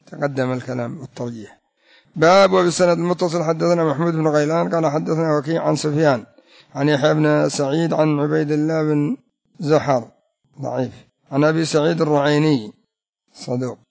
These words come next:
عن عبد الله بن مالك اليحصبي عن عقبة بن عامر رضي الله عنه قال: "قلت: 'يا رسول الله، إن أختي نذرت أن تمشي إلى البيت حافية غير مختمرة،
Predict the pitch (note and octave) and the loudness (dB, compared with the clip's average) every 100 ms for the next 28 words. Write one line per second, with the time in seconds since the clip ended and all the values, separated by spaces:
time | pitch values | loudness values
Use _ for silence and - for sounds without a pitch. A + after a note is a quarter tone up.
0 | _ _ _ _ _ C#3+ D3+ F3 E3+ F3 | _ _ _ _ _ 0 2 2 2 2
1 | F#3 F#3+ F3 F3 F3+ F3 D#3+ E3 C#3 - | 4 4 4 2 2 2 0 -2 -4 -4
2 | F3 E3+ D#3+ D#3+ E3+ E3+ D#3+ D3+ C#3+ F3 | -2 0 2 2 0 0 0 0 2 2
3 | F3 E3 - _ _ _ E3+ D#3+ D#3+ D#3 | 2 0 -4 _ _ _ -2 2 4 4
4 | F3 E3+ E3 E3 E3+ D#3 E3 D#3+ D3+ E3 | 4 2 0 0 -2 0 2 2 0 -2
5 | D#3+ D#3+ E3 E3 D#3+ C3+ D#3+ D#3 E3+ E3 | 0 0 0 0 -2 -2 -2 -2 0 -2
6 | D3 D#3 D3+ E3 D3+ D#3+ D3+ D3 D3 E3+ | -2 -2 -2 -4 -4 -2 -2 -2 0 -2
7 | D3 - D#3 D#3 D#3+ D#3 D#3+ D3+ - E3+ | 0 0 2 2 2 2 0 -4 -2 2
8 | D#3 B2+ G#2+ | 2 2 0